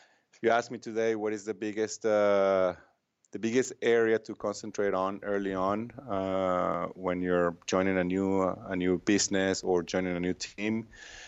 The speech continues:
is to get to that point in which you can, uh, actually have full trust, uh, on the members of your team. And, uh, you create a space in which, uh, opinions can be shared without, uh, any fear for judgment.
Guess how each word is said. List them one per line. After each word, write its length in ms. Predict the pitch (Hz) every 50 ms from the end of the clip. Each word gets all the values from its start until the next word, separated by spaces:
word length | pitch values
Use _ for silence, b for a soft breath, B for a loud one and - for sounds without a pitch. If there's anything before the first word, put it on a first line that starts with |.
| B B B B _ -
is 260 | 95 95 95 - -
to 160 | - - 110 98 90 - -
get 340 | - 110 110 110 110 -
to 160 | - - - 107
that 260 | 101 101 101 143 -
point 280 | - 107 98 101 101
in 80 | 98 98
which 260 | 92 92 - - -
you 60 | 98
can, 380 | 90 - - 95 90 90 90 90
uh, 440 | 90 87 87 85 85 87 85 85 - -
actually 300 | 90 87 - - 104 95
have 140 | 90 95 87
full 260 | - - - 107 104
trust, 560 | 98 - - - 98 92 98 110 - - - - _ _ _ _ - -
uh, 460 | 95 92 92 92 92 92 92 90 90 -
on 120 | - 92 87
the 80 | -
members 340 | - 90 90 95 95 92 -
of 80 | 92 85
your 80 | 87 82
team. 340 | - - 98 113 139 175 - _ B B B B B B B B B B B _
And, 400 | - 101 95 95 95 95 95 92 92
uh, 80 | 92
you 180 | 92 92 95 95
create 320 | - - - 110 104 107 104
a 40 |
space 560 | 98 - - - 110 98 101 101 104 92 - -
in 200 | - 101 92 90
which, 400 | 87 92 92 - - - - -
uh, 260 | 98 92 90 87 90 90 -
opinions 480 | 98 - - - 123 123 120 110 -
can 200 | - - - 104
be 100 | 98 101
shared 460 | 95 - - - 95 92 92 92 92 90
without, 460 | 92 92 90 90 92 90 85 - -
uh, 440 | 95 90 87 87 87 87 87 87 85 - - -
any 180 | - 95 92
fear 220 | 92 - - 95 90
for 140 | - 90 85
judgment. 480 | - - 85 85 - - 87 82 78